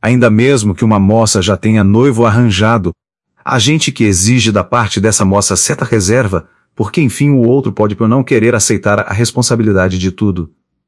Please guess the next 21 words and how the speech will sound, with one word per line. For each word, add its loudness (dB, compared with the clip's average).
"É 0
uma 2
impertinência, 0
concordo, -2
mas 0
o 2
mundo 2
tem -2
destes 0
caprichos." -2
"Isso 0
se 0
entende 0
naturalmente 0
com 0
as 0
moças 0
que -4
têm 0
noivo 2
arranjado", 0